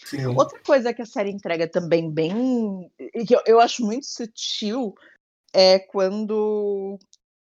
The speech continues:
Speaker 2: aí vai lá a Tiki pra, pros interior visitar a amiga da, da tia. E assim, entrega de sutil, mas ela era a esposa da amiga da tia, da ti-, da prima, né?
Speaker 1: Uhum.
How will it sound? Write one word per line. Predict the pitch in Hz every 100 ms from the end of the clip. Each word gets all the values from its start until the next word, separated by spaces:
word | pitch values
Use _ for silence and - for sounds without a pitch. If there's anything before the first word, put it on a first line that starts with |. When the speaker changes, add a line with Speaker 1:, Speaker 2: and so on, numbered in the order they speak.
| -
Speaker 2:
aí | 202 196
vai | 202
lá | 196
a | 202
Tiki | - 202 196 320 _ _ _ -
pra, | 220 180 170 160 107 113 - _
pros | - 185 180
interior | 208 202 202 175 196 240 220
visitar | - 185 190 -
a | 165 175 185 175
amiga | 175 180 175 175 175
da, | 170 160 156 151 139 _ -
da | 170
tia. | 170 - - 208 247 254 - _ _ _ _ _ _ _ -
E | 233
assim, | 277 - 269
entrega | 220 233 233
de | 233
sutil, | - 320 - - 294 285 208
mas | 190 180 175 180 - _
ela | - 196 190 214 226
era | 214 208
a | 247
esposa | - - 269 339 381
da | 185
amiga | 180 175 165
da | 160
tia, | 170 - 156 131 -
da | - 190
ti-, | - -
da | 139
prima, | 139 127 120 120 117
né? | 120
Speaker 1:
Uhum. | 117 120 123